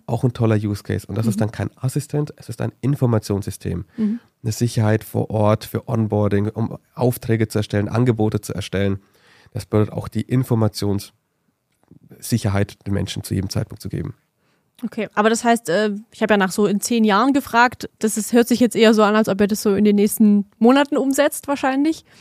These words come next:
Speaker 2: oder eben vieles davon auch schon umgesetzt ist. Habt ihr noch so eine ganz, ganz langfristige Vision oder einen ganz, ganz langfristigen Use Case, wo ihr sagt, ja, kommen wir bestimmt irgendwann hin, vielleicht sind die technischen Spezifikationen dafür aktuell noch nicht möglich,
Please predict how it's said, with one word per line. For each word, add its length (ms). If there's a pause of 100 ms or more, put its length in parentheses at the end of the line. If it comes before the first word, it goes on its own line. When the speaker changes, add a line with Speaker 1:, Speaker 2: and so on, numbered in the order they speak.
(140)
Speaker 2:
oder 180
eben 260
vieles 260
davon 240
auch 80
schon 120
umgesetzt 380
ist. 180
Habt 200
ihr 40
noch 120
so 100
eine 220
ganz, 260
ganz 300
langfristige 680
Vision 340
oder 120
einen 260
ganz, 240
ganz 160
langfristigen 480
Use 180
Case, 160
wo 60
ihr 60
sagt, 200
ja, 180 (540)
kommen 140
wir 60
bestimmt 300
irgendwann 300
hin, 300
vielleicht 240
sind 120
die 80
technischen 440
Spezifikationen 800
dafür 240
aktuell 340
noch 100
nicht 200
möglich, 420